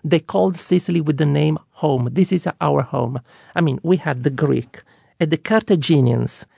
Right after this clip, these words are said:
and then we had the Romans. Sicily was a Roman province. And then we had the Byzantine, and then we have the Arabs, and then we had the Normans, <laughs> and then we had the Angevins, and then we had the Aragonese.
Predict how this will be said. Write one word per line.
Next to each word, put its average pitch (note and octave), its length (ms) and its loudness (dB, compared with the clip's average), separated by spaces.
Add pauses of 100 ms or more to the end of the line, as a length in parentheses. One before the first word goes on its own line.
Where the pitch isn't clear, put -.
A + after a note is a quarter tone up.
(140)
and E3+ 160 2
then G3+ 200 4
we G#3 100 4
had E3 540 0
the D#3+ 140 2
Romans. A#2 640 0
Sicily D#3+ 360 -2
was C#3+ 180 2
a C#3+ 60 2
Roman C#3+ 240 2
province. B2 500 -4 (320)
And D3 100 0
then E3 120 2
we G3+ 100 4
had G3 220 0
the F#3+ 80 2
Byzantine, C3 720 0 (420)
and D3 220 2
then E3 180 2
we F3 100 4
have D#3 220 -4
the D#3+ 140 -4
Arabs, C3 580 -4 (400)
and E3 240 2
then G3 200 2
we G3+ 100 2
had F#3+ 180 0
the F#3+ 80 4
Normans, D3 680 0
<laughs> - 40 -20
and D#3 240 0
then F3 160 2
we F3+ 100 2
had E3+ 200 0
the F3 140 2
Angevins, C3+ 680 0
and C#3+ 160 -2
then D#3 160 2
we E3+ 100 0
had E3+ 200 0
the D#3+ 160 -2
Aragonese. F3 960 2